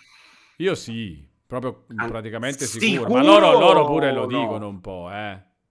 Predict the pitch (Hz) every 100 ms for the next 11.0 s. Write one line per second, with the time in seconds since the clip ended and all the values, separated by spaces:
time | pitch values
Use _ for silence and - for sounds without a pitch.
0 | _ - 117 127 120 104 - - 110 101
1 | 95 107 - 127 123 110 98 - 101 101
2 | 98 98 98 95 - 98 98 98 95 -
3 | - 98 92 113 110 160 165 92 98 90
4 | 131 113 95 - 175 151 180 180 131 196
5 | 190 202 190 190 214 233 233 156 - -
6 | 170 175 175 - 175 165 139 - 131 143
7 | 180 175 165 165 165 160 131 - 175 165
8 | 120 143 143 143 127 117 113 135 151 139
9 | 143 147 151 160 123 107 110 120 147 156
10 | 117 104 98 92 104 120 101 92 87